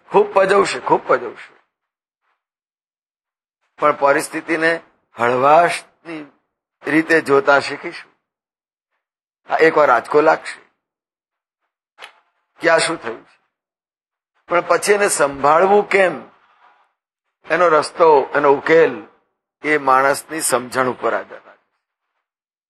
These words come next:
પરિસ્થિતિ એની એ જ હોય પણ સમજણ બદલાય તો તરત શાંતિ. લક્ષ્મણદાસજી મહારાજે ગાયું, "ગુરુજીએ સમજણ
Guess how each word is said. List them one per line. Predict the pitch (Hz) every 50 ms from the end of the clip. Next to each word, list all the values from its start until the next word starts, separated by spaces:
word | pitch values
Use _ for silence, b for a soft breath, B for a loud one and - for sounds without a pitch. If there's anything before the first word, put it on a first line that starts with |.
| _ _ _ _ _ _ _ _ _ _ _ _ _ _
પરિસ્થિતિ | - 123 135 151 147 - - - 165 165 180 175 175
એની | 175 175 170
એ | 170 - 170 190 202 196
જ | 185
હોય | 170 156 165 151 127 107 - - _ _ _ _ _ _ _ _ _ _ _ _
પણ | - 135 131
સમજણ | - - 123 117 123 120 110 127 143 147
બદલાય | 147 147 151 151 165 170 156 127 107 - - _ _ _ _ _ _ _ _ _ _ _ _ _ _ _
તો | - 156
તરત | 147 - - 160 180 196 196 196 - -
શાંતિ. | - - 147 143 147 151 - _ _ _ _ _ _ _ _ _ _ _ _ _ _ _ _ _ _ _ _ _ _ _ _ _ _ _ _ _ _ _ _ _ _ _ _ _ _ _ _ _ _ _ _ _ _ _ - 113
લક્ષ્મણદાસજી | 131 131 - 143 143 143 143 143 143 139 135 139
મહારાજે | 135 131 131 131 131 131 131 135 127 123 117 - _ _ _ -
ગાયું, | 113 117 120 131 143 123 107 - - _ _ _ _ _ _ _ _ _ _ _ _ _ _ _ _ _ _ _ _ _ _ _ _ _ _ _ _ _ _ _ _ _ _ _ _ _ _ -
"ગુરુજીએ | 135 151 156 160 160 147 147 151 147 139
સમજણ | 127 - - 131 135 131 131 131 123 147 151 151 156